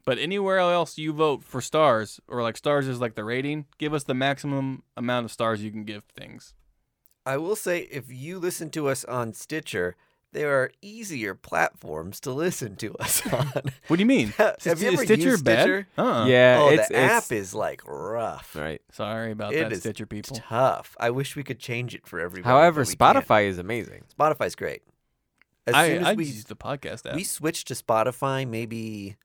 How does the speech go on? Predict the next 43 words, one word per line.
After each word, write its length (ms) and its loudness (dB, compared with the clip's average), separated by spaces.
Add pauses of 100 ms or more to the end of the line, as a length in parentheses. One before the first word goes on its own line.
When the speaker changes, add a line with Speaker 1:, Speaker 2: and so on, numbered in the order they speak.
(140)
Speaker 3:
Or 140 2
added 240 4
Speaker 2:
or 140 6
added 300 2
Speaker 3:
Spotify. 260 0
Speaker 2:
Spotify 320 -4
maybe 420 -6
three 580 -12
or 60 -8
four 300 -4
months 320 -6
ago, 400 4 (480)
and 360 -8
immediately 840 -8
people 340 -10
started 340 -2
moving 320 -12
over 260 -14
there. 240 -12
Speaker 3:
I 120 4
moved 240 -2
over. 360 -4
Speaker 2:
Yeah. 100 -8
Speaker 1:
Whoa, 720 2
what? 480 -2 (100)
Speaker 2:
Mm-hmm. 240 -12 (400)
Speaker 3:
And 240 0 (500)
this 220 0
is 160 -2
intuitive 480 0
to 60 -4
anybody 220 -4
that's 140 -10
been 200 -6
listening 520 -8
on 180 -6
Spotify 460 -4
for 80 -10
a 60 -4
long 140 -6
time, 260 -6
but, 100 -8
like, 160 -8